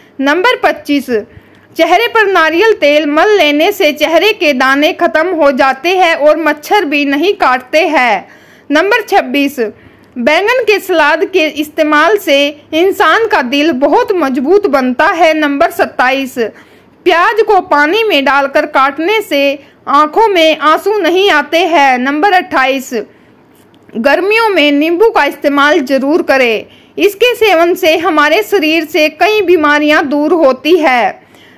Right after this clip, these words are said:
नंबर उनतीस, अगर आप वजन बढ़ाना चाहते हैं तो आल उबाल कर खाएं। नंबर तीस, मखाने में कैल्शियम भरपूर मात्रा में होता है, इससे हड्डियों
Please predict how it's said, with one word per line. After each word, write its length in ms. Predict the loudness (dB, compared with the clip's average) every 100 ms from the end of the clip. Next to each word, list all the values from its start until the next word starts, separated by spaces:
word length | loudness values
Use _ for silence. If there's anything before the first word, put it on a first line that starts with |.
| _ -4
नंबर 400 | 0 2 2 2 0
उनतीस, 580 | 0 0 -2 -2 0 0
अगर 840 | -2 -2 -8 _ -2 0 2 2
आप 260 | 2 0 -2 -2
वजन 460 | 0 2 0 0 -4 -10 -6
बढ़ाना 460 | -2 2 2 2 0
चाहते 420 | 0 0 0 0
हैं 260 | 0 2 0
तो 140 | 2 4 4 2 -2 -8 -2
आल 340 | 2 2 0 0
उबाल 420 | 0 2 2 0
कर 200 | 0 -2
खाएं। 600 | -2 -2 0 2 0 -4 -10 _ _ _ _ _
नंबर 380 | -4 -2 0 0
तीस, 440 | -2 -2 0 0 0
मखाने 580 | -2 0 0 0 2 0
में 320 | 2 2 2
कैल्शियम 500 | 0 -2 0 0 0
भरपूर 480 | 2 0 0 0 2
मात्रा 400 | 2 0 0 -2
में 200 | 0 0
होता 360 | 2 0 0 0
है, 300 | 2 0 0
इससे 580 | -2 -4 -2 2 4 2 -2 -20 -20 -4
हड्डियों 520 | -2 0 0 0